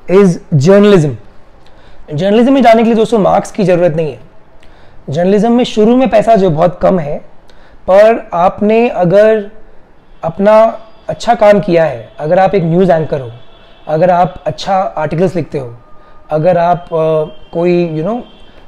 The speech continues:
shows के anchor हो, आप अगर कोई channel के एंकर हो, अ, आप वीजे हो, आरजे भी हो, आप अच्छा हो, तो आपका एक brand बनता है। पाँच दस साल में आपकी salary शुरू में बहुत कम होती है journalism में, पर आपने अच्छा काम किया तो आपका खुद का एक brand बनता है।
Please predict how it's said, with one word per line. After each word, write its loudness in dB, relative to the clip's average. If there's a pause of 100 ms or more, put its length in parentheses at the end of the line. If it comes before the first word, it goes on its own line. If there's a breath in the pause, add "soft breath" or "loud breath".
(120)
shows 2
के -4
anchor 2
हो, 0
आप -6
अगर -2
कोई -6 (160)
channel -2
के -4
एंकर -2
हो, -6 (460 soft breath)
अ, -4
आप -2
वीजे 0
हो, 0
आरजे 2
भी 2
हो, 2
आप 2
अच्छा 0
हो, 0 (400 loud breath)
तो 4
आपका 0
एक 0
brand 2
बनता -4
है। -16 (420 soft breath)
पाँच -2
दस 0
साल 2
में 2
आपकी 0
salary 0
शुरू -2
में 2
बहुत 0
कम 4
होती 0
है 0
journalism -4
में, -6 (340 soft breath)
पर -2
आपने -2
अच्छा -2
काम 4
किया -2
तो -2
आपका 0
खुद -8
का -2
एक -2
brand -2
बनता -6
है। -14